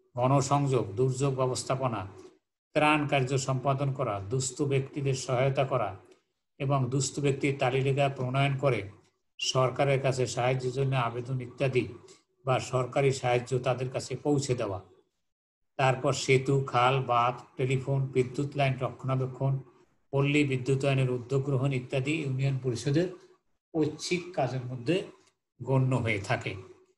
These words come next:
এরা যে কাজগুলো সবচেয়ে বেশি করে সেটা হলো গ্রামের নিরাপত্তা বিধান, ইউনিয়ন পরিষদের অন্যতম কাজ। এ কাজে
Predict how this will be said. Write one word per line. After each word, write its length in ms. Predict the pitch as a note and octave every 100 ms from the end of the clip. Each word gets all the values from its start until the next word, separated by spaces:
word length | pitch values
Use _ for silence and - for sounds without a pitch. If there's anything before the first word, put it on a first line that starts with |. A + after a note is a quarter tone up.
| _ _ _ _ -
এরা 400 | C#3 D3 E3 - - - - A2 G2 -
যে 140 | B2 C#3
কাজগুলো 520 | C#3 C3+ A#2+ C3 C3
সবচেয়ে 520 | - D3 - D3+ C#3+
বেশি 280 | B2 A#2+ D#3
করে 300 | C#3 D3 D#3+ E3 - - - - -
সেটা 240 | C3+ C#3
হলো 160 | D3 D3
গ্রামের 540 | A#2+ B2+ C3+ D3 D3+
নিরাপত্তা 560 | C3+ C3 B2+ B2+ - B2+
বিধান, 380 | A#2 A#2 G2+ F#2 - _ _ _ _ _ _ _ -
ইউনিয়ন 420 | C#3 C#3+ D3 C#3
পরিষদের 440 | C3+ B2+ C3+ C3+
অন্যতম 520 | B2+ A#2+ B2 A#2+ A2+ A2
কাজ। 640 | A2 G2 F2+ F#2 - - - _ _ _ _ -
এ 100 | C3+
কাজে 540 | C3 C#3+ C3+ D#3 D#3